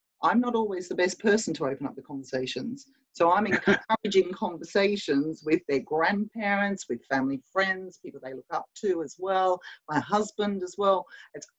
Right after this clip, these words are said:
Speaker 1: having conversations with different people, just talking about their feelings. Well, thank you very
Speaker 2: Yeah.
Speaker 1: much for all your advice. Um, I had lots and lots of questions for you, and you've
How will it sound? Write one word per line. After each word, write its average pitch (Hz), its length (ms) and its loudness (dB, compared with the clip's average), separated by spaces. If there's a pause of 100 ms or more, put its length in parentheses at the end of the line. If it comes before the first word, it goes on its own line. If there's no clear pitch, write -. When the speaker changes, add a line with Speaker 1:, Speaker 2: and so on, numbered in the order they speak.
(220)
Speaker 1:
having 208 320 -2
conversations 160 640 -4
with 165 160 -8
different 160 360 -6
people, 139 280 -12
just - 260 -16
talking 156 260 -12
about 143 240 -14
their 143 120 -14 (120)
feelings. 147 360 -8 (640)
Well, 233 160 -12
thank 285 200 6
you 220 120 4
very 214 320 6
Speaker 2:
Yeah. 269 60 4
Speaker 1:
much 180 140 -4 (160)
for 180 100 -4
all 165 120 -2
your 147 180 0
advice. 151 840 2
Um, 165 340 2
I 165 140 2
had 170 160 0
lots 226 320 2
and 247 80 2
lots 202 180 0
of 196 60 -16
questions 190 340 -2
for 190 140 4
you, 196 140 4
and 196 100 0
you've 190 100 4